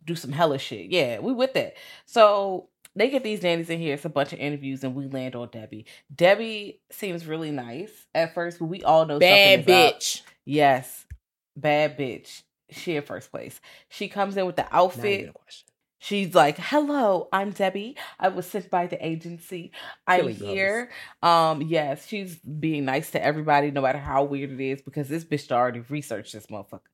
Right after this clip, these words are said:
Speaker 1: She came with receipts. She's like, "All right, this family's weird.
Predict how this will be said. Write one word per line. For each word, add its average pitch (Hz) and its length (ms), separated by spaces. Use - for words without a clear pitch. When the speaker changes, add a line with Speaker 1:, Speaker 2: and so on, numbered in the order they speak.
Speaker 1:
She - 220
came 165 320
with 131 140
receipts. - 800
She's 208 200
like, - 220
"All 120 100
right, 107 200
this 135 160
family's 160 460
weird. 127 320